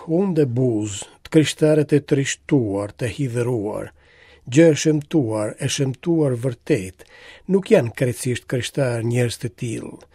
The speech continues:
Besojnë se janë, por nuk janë plotësisht. Ky është mesazhi i krishterëve,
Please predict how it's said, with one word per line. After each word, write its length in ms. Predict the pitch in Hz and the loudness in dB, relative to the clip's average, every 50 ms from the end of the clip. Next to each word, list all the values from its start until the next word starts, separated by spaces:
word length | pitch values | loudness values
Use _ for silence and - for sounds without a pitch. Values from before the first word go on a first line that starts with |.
| _ - - - - - | _ -20 -20 -20 -18 -4
Besojnë 520 | - 143 156 151 - - 190 190 165 - - | 0 2 2 2 4 2 2 2 2 0 2
se 100 | 196 185 | 2 4
janë, 300 | 180 180 196 208 180 151 | 4 4 2 0 -2 -2
por 380 | - 160 156 147 147 143 127 117 | 0 2 2 4 2 2 0 -2
nuk 220 | 131 135 - - 143 | -4 -6 -4 -2 -2
janë 180 | 139 131 113 | 0 -2 -2
plotësisht. 720 | - - 135 - - - 110 104 - - - _ _ - _ _ - _ - | -2 -4 -4 -4 -6 -10 -10 -10 -10 -12 -14 _ _ -20 _ _ -20 _ 0
Ky 140 | - 180 160 131 | 6 6 6 6
është 200 | - - 139 139 | 6 2 -2 -2
mesazhi 440 | 123 - - 131 123 123 107 120 | 0 0 -2 -2 0 0 -2 -4
i 60 | 113 - | -4 -4
krishterëve, 640 | - 131 117 - - - 139 120 123 123 117 113 | -6 -6 -6 -8 -8 -8 -8 -8 -8 -8 -10 -10